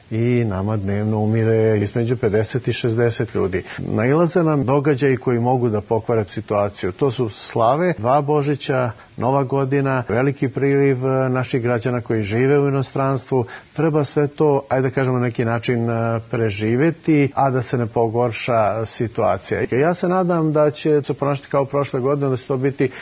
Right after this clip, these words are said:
u okviru svojih porodica, bez nekih velikih, e, okupljanja. Ja želim samo da na kraju poručim, e, svim građanima Republike Srbije, vakcinišite se, spasite sebe i spasite svoju decu.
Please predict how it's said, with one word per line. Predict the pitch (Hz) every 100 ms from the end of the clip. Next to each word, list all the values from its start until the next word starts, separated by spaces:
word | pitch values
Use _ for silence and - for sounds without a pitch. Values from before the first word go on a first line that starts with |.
| -
u | -
okviru | 135 - 143
svojih | 135 151 139
porodica, | 147 156 165 151 143 - 151 147
bez | 139 160 151 131
nekih | 139 - 117
velikih, | 127 127 120 131 123 117
e, | 123 123 120 - - -
okupljanja. | 123 - 143 151 165 165 160 160 160 156 156 156 -
Ja | 135 147
želim | 147 151
samo | 135 147 147
da | 139 139 139 131 135
na | 135
kraju | 139 143 139
poručim, | 123 135 135 131 147 135 131
e, | 131 123
svim | 143 127
građanima | 127 123 123 120
Republike | 117 120 117 117
Srbije, | - 123 127 117
vakcinišite | 113 110 - 127 143 - 139 - 139
se, | - 139 131 123
spasite | 120 - 117 127 - 139 139
sebe | - 131 127 127
i | 120
spasite | - 110 110 117 117
svoju | - 107
decu. | 98 - - -